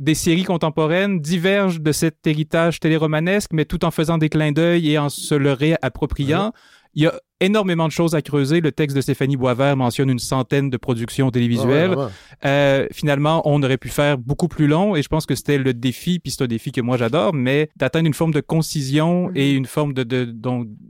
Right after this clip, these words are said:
Speaker 1: d'élégance aussi dans le style pour parler de quelque chose d'extrêmement touffu comme la télé au Québec, c'était, euh, voilà, un des
Speaker 2: Non, c'est
Speaker 1: défis
Speaker 2: vra-,
Speaker 1: de la
Speaker 2: c'est
Speaker 1: chose.
Speaker 2: vraiment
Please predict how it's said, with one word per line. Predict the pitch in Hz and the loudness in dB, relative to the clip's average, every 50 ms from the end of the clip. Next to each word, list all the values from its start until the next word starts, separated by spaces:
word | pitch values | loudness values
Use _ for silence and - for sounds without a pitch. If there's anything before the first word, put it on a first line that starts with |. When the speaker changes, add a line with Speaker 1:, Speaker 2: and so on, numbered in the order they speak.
| _ _ - | _ _ -10
Speaker 1:
d'élégance | 139 120 160 160 160 147 131 147 151 165 156 - 139 | -4 -2 0 0 0 2 2 2 2 2 2 0 -2
aussi | - - 156 | -4 -4 -4
dans | 139 131 | -2 -2
le | 123 | -2
style | 120 - - - 156 147 | -2 -4 -2 -2 -2 -2
pour | 127 - 143 120 | -2 -2 -4 -2
parler | - 131 120 117 120 123 139 147 147 | -2 -2 -2 0 0 0 0 0 0
de | 131 113 127 | -2 -4 -6
quelque | 117 127 117 110 123 | -6 -6 -6 -6 -8
chose | 107 - 143 131 | -6 -6 -6 -4
d'extrêmement | 123 127 - - - 131 120 131 127 | -6 -6 -6 -6 -6 -4 -2 -2 -4
touffu | 120 - - 143 120 - - 143 147 143 - _ _ _ _ _ | -4 -4 -4 -6 -4 -4 -4 -4 -4 -6 -8 _ _ _ _ _
comme | - 147 131 | -4 -2 -2
la | 123 123 | -2 -2
télé | - 131 120 123 127 | -2 -2 -2 -2 -2
au | 107 | -4
Québec, | 117 - 113 104 117 123 131 - | -4 -4 -4 -2 -2 -2 -4 -4
c'était, | - 110 98 - - 110 110 107 101 101 | -8 -10 -8 -6 -4 -4 -2 -2 -4 -6
euh, | 101 104 - - - - _ | -8 -10 -14 -16 -18 -16 _
voilà, | - 107 107 - | -10 -8 -8 -6
un | - 131 127 | -6 -4 -2
des | 120 | 0
Speaker 2:
Non, | 233 214 | 0 2
c'est | 180 | 2
Speaker 1:
défis | 175 165 | 0 0
Speaker 2:
vra-, | 170 | 0
Speaker 1:
de | - | -2
la | 143 | -2
Speaker 2:
c'est | 175 170 165 | 0 0 2
Speaker 1:
chose. | 165 | 2
Speaker 2:
vraiment | 170 208 233 220 | 2 2 2 2